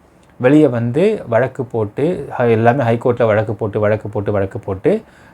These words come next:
ஸ்கூலை வந்து திறக்கிறாங்க. ஸ்கூலை திறந்து, ஸ்கூலை ரீபில்ட் பண்றாங்க, கடன் வாங்குறாங்க, ரீபில்ட் பண்ணி,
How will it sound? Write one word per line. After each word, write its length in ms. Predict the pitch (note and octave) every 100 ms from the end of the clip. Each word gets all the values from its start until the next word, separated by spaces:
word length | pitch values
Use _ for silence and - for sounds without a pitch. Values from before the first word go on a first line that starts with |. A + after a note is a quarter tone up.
| -
ஸ்கூலை 240 | - D3+ C3+
வந்து 180 | A#2 A#2
திறக்கிறாங்க. 720 | A2 A2 A2 G#2 G#2 F#3 - _ _ _ _ _ _ - -
ஸ்கூலை 300 | - D3 B2
திறந்து, 600 | A#2 A#2+ A#2+ C#3+ F3+ -
ஸ்கூலை 100 | -
ரீபில்ட் 460 | - A2 C#3+ D3 C3 -
பண்றாங்க, 560 | A#2 A2 G#2+ G#2 F3+
கடன் 260 | F3+ A#2 B2
வாங்குறாங்க, 500 | A#2+ A2 G#2+ A2+ D3
ரீபில்ட் 360 | A#2+ A#2+ A#2 A#2
பண்ணி, 380 | G#2 A2 A3